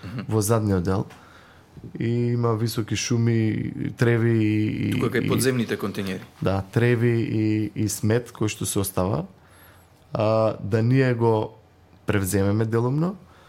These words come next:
Speaker 2: да ја прошириме улицата, да ние финансиски инвестираме, направиме нова ограда, пешачка и да се развува и просторот,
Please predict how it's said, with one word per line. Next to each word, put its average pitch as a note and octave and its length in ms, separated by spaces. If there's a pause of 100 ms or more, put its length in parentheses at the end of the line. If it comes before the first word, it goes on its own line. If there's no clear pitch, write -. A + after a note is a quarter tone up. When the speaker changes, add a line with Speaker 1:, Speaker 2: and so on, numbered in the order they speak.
(320)
Speaker 2:
да A#2 80
ја A2 40
прошириме A2+ 480
улицата, C3+ 520 (400)
да G#2+ 180
ние A#2+ 380
финансиски A#2 720
инвестираме, A2 560
направиме G#2 420
нова G#2+ 260
ограда, A2 320
пешачка G#2 560
и G2+ 60
да G2 80
се - 160
развува G#2 300
и A2+ 40
просторот, B2 540